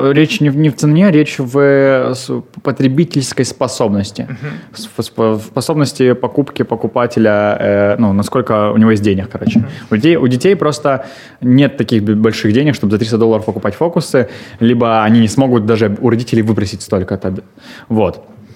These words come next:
Speaker 2: Но правильно ли я понимаю, что я могу, э, в вашем интернет-магазине заказать, э, реквизит, фокус, и дальше с-, я смогу показывать эти фокусы там у себя в компании?
Speaker 1: Да,
Speaker 2: Правильно?
Speaker 1: но сам, то есть покупая с Алиэкспресс за три доллара,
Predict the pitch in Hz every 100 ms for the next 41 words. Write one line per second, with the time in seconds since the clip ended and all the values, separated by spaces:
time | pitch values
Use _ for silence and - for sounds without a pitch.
0 | - - - 156 151 160 214 233 190 180
1 | 165 160 143 147 151 160 143 151 147 139
2 | 131 131 127 120 123 156 160 147 127 131
3 | 170 151 127 104 104 107 143 - 131 131
4 | 135 175 175 - - 127 120 117 113 -
5 | - 135 107 120 - - - 127 - 233
6 | - - - - 131 160 190 - 170 143
7 | - 127 143 160 135 127 143 202 202 135
8 | - 165 175 156 147 - 127 123 - 147
9 | 147 - 110 113 107 104 127 127 113 107
10 | 98 117 117 107 131 110 104 - - 131
11 | 123 165 165 151 131 - - - 131 147
12 | 156 131 131 127 - 131 104 110 185 233
13 | 285 254